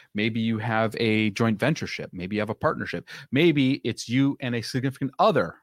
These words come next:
are working together in some capacity. Um, but, you know, similar to, like, you know, we did this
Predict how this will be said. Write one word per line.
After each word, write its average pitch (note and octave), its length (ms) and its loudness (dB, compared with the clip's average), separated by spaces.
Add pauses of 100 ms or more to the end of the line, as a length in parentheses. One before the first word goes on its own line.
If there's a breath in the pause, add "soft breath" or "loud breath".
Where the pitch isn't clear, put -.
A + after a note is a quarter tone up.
(840)
are G#2+ 160 2
working G2 360 0
together F2+ 520 -4
in G2 100 -4
some D3+ 480 -2 (220)
capacity. - 840 -6 (640 loud breath)
Um, F#2+ 520 0 (1000)
but, A2+ 340 2
you B2+ 140 -2
know, F#2+ 140 0 (180)
similar B2+ 380 2
to, A2+ 380 0
like, F#2+ 420 -4
you A2+ 60 -4
know, F#2 100 -4
we F2+ 100 -4
did F2+ 220 -4
this - 440 -4